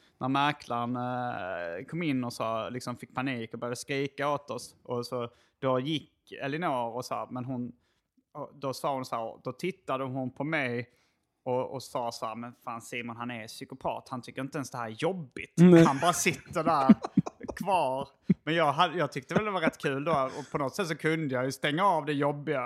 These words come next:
Speaker 2: Mm.
Speaker 1: Bara, bara så här, "Ja, men nu sitter jag här och käkar chips i soffan
Speaker 2: Mm.
Speaker 1: medan hon,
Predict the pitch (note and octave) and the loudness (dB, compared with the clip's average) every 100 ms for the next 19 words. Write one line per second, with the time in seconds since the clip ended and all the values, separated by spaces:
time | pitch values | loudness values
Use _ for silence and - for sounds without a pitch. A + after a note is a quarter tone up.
0 | A#2+ G3 G3 A3 C#3 C#3 G#2 C#3 C#3 - | 2 8 8 8 6 0 0 -2 -4 -2
1 | D3+ - D#3+ D3+ A#2+ - C#3 - C3+ C3+ | -6 -4 -6 -6 -8 -8 -8 -4 -2 0
2 | B2+ C3 C3+ - - C3 - B2 - C3+ | 0 -2 -8 -8 -4 -4 -4 -12 -8 -10
3 | - - E3 - D#3+ - F3+ G3+ A3 A#3+ | -12 -18 -12 -8 -8 4 10 12 12 12
4 | D3 C#3 D3+ C3+ | 10 2 -2 -2